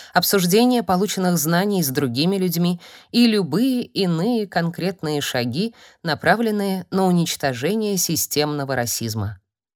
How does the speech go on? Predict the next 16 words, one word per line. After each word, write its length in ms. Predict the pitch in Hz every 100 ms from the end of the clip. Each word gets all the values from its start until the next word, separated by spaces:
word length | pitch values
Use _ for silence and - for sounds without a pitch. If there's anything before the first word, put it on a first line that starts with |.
| _ _ _ _ -
Я 240 | 156 262
продолжаю 600 | 285 254 240 202 240 254
учиться 680 | 226 - 240 233 - 131 127 _ _
и 100 | 190
знаю, 460 | 175 147 151 220 214
что 200 | - 180
допускаю 580 | 170 156 - 151 175 160
ошибки. 560 | - 139 135 - 131 _ _ _ 170
Но 160 | 190
в 60 | 185
этом 260 | 175 214 214
нет 260 | 156 175
ничего 420 | 190 170 - 127
страшного, 580 | 139 - 131 151 - 147
поскольку 480 | - - 160 - 165
ошибки — 720 | 165 147 - 226 - - 143